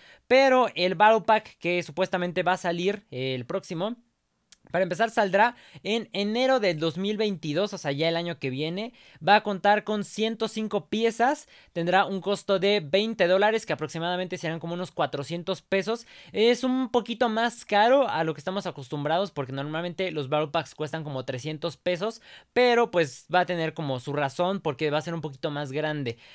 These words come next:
que un Battle Pack común. Y este Battle Pack será de Hoth, o sea, que va a ser del planeta Hoth, ambientado ahí,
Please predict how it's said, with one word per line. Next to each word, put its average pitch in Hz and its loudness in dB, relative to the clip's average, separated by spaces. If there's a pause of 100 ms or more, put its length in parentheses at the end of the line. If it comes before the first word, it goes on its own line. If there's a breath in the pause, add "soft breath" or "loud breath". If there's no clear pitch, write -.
(100)
que 147 -2
un 151 -2
Battle 151 0
Pack 135 -6
común. 165 -4 (240 loud breath)
Y 247 2
este 226 0
Battle 233 6
Pack 247 2
será 190 4
de 190 0
Hoth, 226 4 (100)
o 139 -8
sea, 135 -2
que 143 -4
va 147 0
a - -6
ser 151 -6
del 139 0
planeta 139 -4
Hoth, 175 -2
ambientado 139 -2
ahí, 165 -4